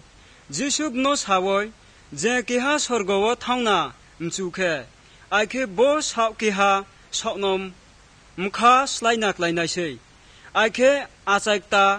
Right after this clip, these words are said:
आचाय नाख्लायनाय। ईश्वरनि फलाक थाबाय।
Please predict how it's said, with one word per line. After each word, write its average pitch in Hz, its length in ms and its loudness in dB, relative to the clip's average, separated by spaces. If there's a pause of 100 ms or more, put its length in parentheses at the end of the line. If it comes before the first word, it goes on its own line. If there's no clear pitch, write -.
(260)
आचाय 175 300 -2
नाख्लायनाय। 170 600 -2 (640)
ईश्वरनि 277 560 0 (100)
फलाक 196 460 2
थाबाय। 180 560 2